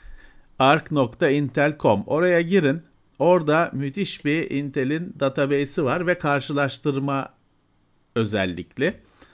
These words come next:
İşte aratıyorsunuz işlemcinizi. Sonra bununla da şunu karşılaştır diyorsunuz. İki, üç işlemciyi yan yana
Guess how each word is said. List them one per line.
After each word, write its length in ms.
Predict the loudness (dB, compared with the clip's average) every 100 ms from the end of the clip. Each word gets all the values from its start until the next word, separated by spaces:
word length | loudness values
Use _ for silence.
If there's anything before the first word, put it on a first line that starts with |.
| -20 -20 _ _ _ _ _ _
İşte 160 | -4 2
aratıyorsunuz 720 | 6 6 6 4 4 -2 -2
işlemcinizi. 960 | -4 -2 0 0 -2 -2 0 0 0 -4 _ _ _ _
Sonra 360 | -4 0 2 2
bununla 400 | 0 0 -2 0
da 80 | -2
şunu 260 | -2 -4
karşılaştır 720 | 0 0 0 -2 -2 -2 -6 -2
diyorsunuz. 580 | -2 -2 -4 -4 -6 -8
İki, 280 | -2 2 2
üç 180 | 0
işlemciyi 600 | -4 -2 -2 0 -2 -2
yan 160 | 0 0
yana 480 | 0 -2 -2 -4